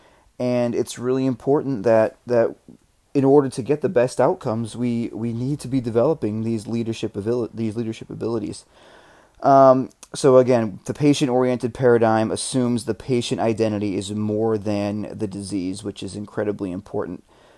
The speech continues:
Um, and it's also in, in, important to differentiate between the leader and a leader. One person in an organization can be the leader.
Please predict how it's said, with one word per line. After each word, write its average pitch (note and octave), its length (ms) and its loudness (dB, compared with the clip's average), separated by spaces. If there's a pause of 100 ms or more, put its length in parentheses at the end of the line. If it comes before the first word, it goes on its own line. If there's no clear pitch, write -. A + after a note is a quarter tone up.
(320)
Um, A2 540 -2 (640)
and C#3 220 4
it's C3 100 4
also C#3+ 320 6
in, C3+ 140 2 (140)
in, B2 280 -2
important C3+ 440 0
to A#2 60 -10
differentiate A#2+ 880 -2
between A2 600 -4 (120)
the C3 440 2
leader B2+ 460 2
and F#2+ 300 -6 (100)
a A2+ 260 2
leader. G2+ 420 -4 (920)
One D#3 340 6
person C3 540 0 (120)
in C3 140 0
an A#2+ 80 2
organization A2 720 0
can G#2 140 -4
be G2 160 -2
the B2 340 0
leader. A#2+ 540 2